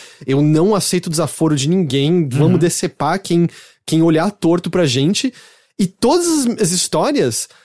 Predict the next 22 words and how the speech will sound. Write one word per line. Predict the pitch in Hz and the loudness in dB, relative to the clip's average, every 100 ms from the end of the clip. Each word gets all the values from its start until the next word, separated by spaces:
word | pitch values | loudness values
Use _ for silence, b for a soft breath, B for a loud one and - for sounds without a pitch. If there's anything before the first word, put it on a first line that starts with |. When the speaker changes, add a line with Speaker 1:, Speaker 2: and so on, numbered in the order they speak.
| b | b
Speaker 1:
são, | - - 247 233 _ _ _ _ _ 185 | -2 0 0 -2 _ _ _ _ _ 0
muitas | 170 262 302 190 | 2 2 2 -2
aspas | 175 202 - 170 | -2 -2 -2 -2
aqui, | 156 - 175 - _ | -2 -2 -4 -6 _
cômicas, | - 170 233 254 - 254 247 - - B B B _ 185 | -2 2 2 0 0 0 0 -2 -4 B B B _ -6
daquele | 151 185 - 196 | 0 0 0 2
modo | 190 185 185 180 | 2 2 2 0
que | - | -2
é | 175 | 0
meio, | 175 180 175 175 - | 2 2 2 0 -2
"Ah, | 277 269 | -2 -2
como | - 226 | -2 0
é | |
engraçado | 214 190 196 165 | 0 0 -2 -2
pessoas | 170 - 151 | -2 -2 0
morrendo | 151 139 120 | 0 0 0
a | 110 | 0
esmo." | 101 110 - | -4 -6 -8
E | 147 160 | -2 2
é | |
Speaker 2:
Uhum. | 151 131 | 2 2
Speaker 1:
meio | 143 202 240 - | 2 2 0 -4